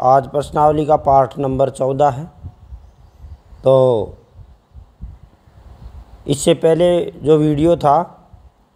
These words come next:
उसमें भूलवश पाठ नंबर बारह लग गया था, वो पाठ नंबर तेरह ही था।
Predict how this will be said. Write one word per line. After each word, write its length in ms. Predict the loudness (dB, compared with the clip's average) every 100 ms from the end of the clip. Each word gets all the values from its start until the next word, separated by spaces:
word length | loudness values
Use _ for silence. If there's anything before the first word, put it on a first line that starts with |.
| _
उसमें 640 | -12 -6 -2 0 0 -2
भूलवश 400 | -2 0 2 0 2
पाठ 260 | 2 2 0
नंबर 260 | -2 -2
बारह 300 | 0 0 0
लग 180 | -2 -2
गया 180 | -4 -4
था, 200 | -4 -8 -10 _ _ -20 -12
वो 80 |
पाठ 320 | -2 2 2 0
नंबर 280 | -4 -4 -4
तेरह 260 | -6 -2
ही 120 | -2
था। 180 | -4 -8